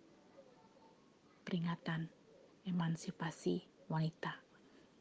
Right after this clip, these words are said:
di mana kita sebagai perempuan juga tetap disetarakan dengan laki-laki. Bukan hanya dalam soal kekuatan, tapi juga kemampuan,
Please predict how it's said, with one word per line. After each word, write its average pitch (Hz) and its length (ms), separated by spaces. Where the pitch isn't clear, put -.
di - 80
mana 170 400
kita 214 480
sebagai 196 880
perempuan 196 720
juga 190 240
tetap 190 320
disetarakan 180 880
dengan 165 400
laki-laki. 170 640
Bukan 180 200
hanya 151 240
dalam 226 240
soal 247 240
kekuatan, 160 680
tapi 180 320
juga 165 240
kemampuan, 175 720